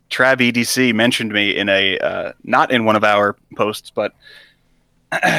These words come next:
let's see here. Lionworks posted a knife that I guess is for sale in C P M D two. And Trav E D C says,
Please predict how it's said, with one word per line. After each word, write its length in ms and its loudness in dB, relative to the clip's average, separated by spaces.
let's 180 -14
see 180 -4
here. 240 -4
Lionworks 640 2
posted 420 0
a 220 2
knife 240 0
that 120 0
I 80 2
guess 220 -2
is 80 -8
for 140 -8
sale 440 -4
in 300 0
C 400 2
P 360 2
M 220 2
D 240 0
two. 440 -4
And 140 -8
Trav 320 2
E 120 -2
D 120 -4
C 300 -2
says, 520 -2